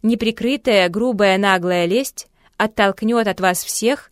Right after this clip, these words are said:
кроме безнадёжно самовлюблённых павлинов. Но человек —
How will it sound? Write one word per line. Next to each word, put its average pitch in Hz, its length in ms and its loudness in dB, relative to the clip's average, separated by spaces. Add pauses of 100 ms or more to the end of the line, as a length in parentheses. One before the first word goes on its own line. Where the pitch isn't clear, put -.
(220)
кроме 226 260 0
безнадёжно 208 720 0
самовлюблённых 196 840 -2
павлинов. 190 680 -2 (760)
Но 214 160 0
человек — 226 540 0